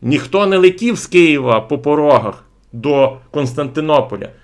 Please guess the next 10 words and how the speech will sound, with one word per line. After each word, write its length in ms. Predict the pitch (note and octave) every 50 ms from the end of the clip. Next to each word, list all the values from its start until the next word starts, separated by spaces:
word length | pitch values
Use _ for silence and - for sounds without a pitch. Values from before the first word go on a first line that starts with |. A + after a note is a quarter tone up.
| _ _ _ _ _ _ _ _
З 140 | - - -
Києва 720 | - D#3+ G#3 A#3+ B3 A#3 A3 G3+ F3 D#3+ C#3+ B2+ - - -
армія 680 | C#3+ E3 F#3 G#3 A3 G3+ G3 F3+ D#3+ C#3 A#2+ G2 - - _ _ _ _ _ _ _ _
сходилася 880 | - - - - F3+ G3 G#3+ F3+ G3 F#3 E3+ E3+ D#3+ E3 - C3+ A#2+ -
і 80 | - B2+
базувалася 920 | A#2 C#3 C3+ A#2+ C3+ C3+ C#3 E3+ F#3+ F#3+ F#3 F3+ - - - E3+ D#3+ C#3+ B2
на 140 | C#3 D3 D3
Дніпрі 500 | C3 C#3+ D#3+ C#3+ B2 - F3 F#3 F3 D3
в 100 | B2 -
Пересічні, 760 | C#3+ C#3+ D3 D3 D3 - F3+ F3 E3 - - - G2 -